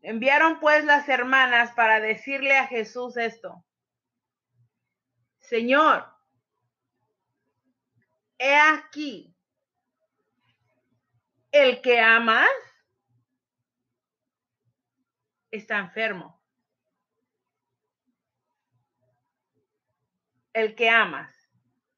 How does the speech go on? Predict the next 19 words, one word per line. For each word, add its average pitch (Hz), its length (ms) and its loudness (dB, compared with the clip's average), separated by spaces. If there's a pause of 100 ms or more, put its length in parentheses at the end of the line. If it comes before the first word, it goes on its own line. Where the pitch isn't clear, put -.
(1400)
Como 220 280 -6
que 233 120 -6
si 226 180 -10
Dios 269 280 0
solamente 269 640 0
lo 214 120 0
amara 226 360 2
a 208 60 0
él, 208 120 -2
como 208 240 -6
que 220 100 -8
si 208 100 -14
Jesús 220 360 -8
solamente 285 580 -4
a-, 233 140 -2
lo 226 160 -2
amara 220 420 0
a 202 60 -2
él. 175 260 -8